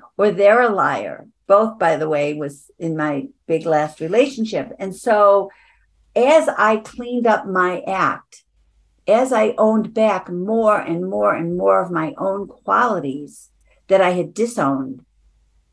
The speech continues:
the guys that I started to date didn't have those qualities. I stopped dating guys that lied.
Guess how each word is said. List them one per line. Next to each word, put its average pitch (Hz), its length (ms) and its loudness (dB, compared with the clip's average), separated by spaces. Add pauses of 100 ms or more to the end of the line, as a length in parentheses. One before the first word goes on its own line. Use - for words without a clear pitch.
(360)
the 160 100 -6
guys 190 540 0
that 165 180 -4
I 151 140 0
started 165 480 -6
to 170 100 -18
date 160 600 0 (460)
didn't 190 280 -2
have 170 460 -6
those 139 260 -4
qualities. 151 840 -8 (920)
I 175 100 -2
stopped 190 440 -2
dating 180 340 0
guys 160 320 0
that - 160 -6
lied. 143 520 -4